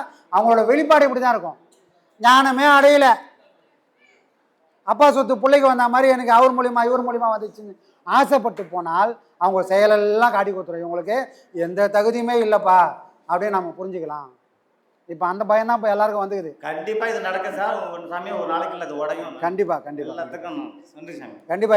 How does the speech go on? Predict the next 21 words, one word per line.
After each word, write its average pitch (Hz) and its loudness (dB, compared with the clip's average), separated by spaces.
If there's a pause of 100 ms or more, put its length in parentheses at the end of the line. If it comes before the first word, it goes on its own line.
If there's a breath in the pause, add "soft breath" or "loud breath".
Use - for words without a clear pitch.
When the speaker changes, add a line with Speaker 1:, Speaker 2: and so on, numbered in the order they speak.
Speaker 1:
எல்லாத்தையும் 196 0
சரி 220 0
பண்ணுவோம். 196 0 (300)
அப்படிதான் 208 2
சரி 240 2
பண்ணின்னு 240 -4
இருந்தோம். 240 2 (1600)
எல்லாரையும் 226 6
ஞாயிற்றுக்கிழமை, 247 2
ஞாயிற்றுக்கிழமை 233 0
வர 233 4
வச்சு 226 -2 (540)
முடிஞ்சவங்க 254 2
எல்லாரும் 233 8
நம்ம 233 -2
சரி 214 0
பண்ணிக்கினே 220 -6 (120)
வந்தோம். 214 -6 (300)
ஒரு 214 2 (100)
ரெண்டு 247 0
மாசமா 247 4